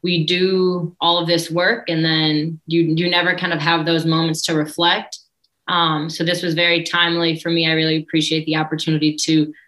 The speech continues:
to reflect and, and share. Um, and, you know, I, I think just kind of, like, wanna end on, like, the importance of coalition. It's a team sport, and, like,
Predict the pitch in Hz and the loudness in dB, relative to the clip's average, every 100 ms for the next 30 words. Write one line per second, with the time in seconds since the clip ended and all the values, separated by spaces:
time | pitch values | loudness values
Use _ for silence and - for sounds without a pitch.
0 | _ - 165 156 - 220 208 202 196 170 | _ -4 0 -2 0 2 4 2 -2 -6
1 | 170 156 160 156 - 185 175 170 170 165 | -6 -2 0 0 2 2 4 2 0 -6
2 | _ _ _ _ 180 160 151 147 - 165 | _ _ _ _ -2 0 0 -2 -6 -14
3 | - _ _ _ 190 190 180 170 170 180 | -16 _ _ _ -4 -2 0 2 2 0
4 | 170 180 170 160 - _ _ _ _ _ | -4 -4 -4 -6 -12 _ _ _ _ _
5 | _ - - 175 - 185 170 165 160 156 | _ -8 -4 -4 -2 -2 0 0 -2 -4
6 | - _ _ _ _ _ _ 180 185 175 | -12 _ _ _ _ _ _ -2 0 0
7 | 175 180 170 160 156 156 156 156 - 160 | -2 -2 0 2 2 2 0 -2 -2 -4
8 | 156 160 160 156 - 175 165 156 175 160 | 0 0 2 0 -2 0 0 0 0 0
9 | 160 156 151 - _ _ _ _ _ _ | 2 0 -4 -10 _ _ _ _ _ _
10 | - 170 165 175 190 - 196 190 196 185 | -2 2 2 2 2 2 2 0 -4 -12
11 | _ _ - 170 170 165 180 175 170 160 | _ _ -6 -4 -2 -2 -2 0 -2 -2
12 | - 170 175 180 135 170 160 156 147 | -2 2 2 0 0 0 2 2 0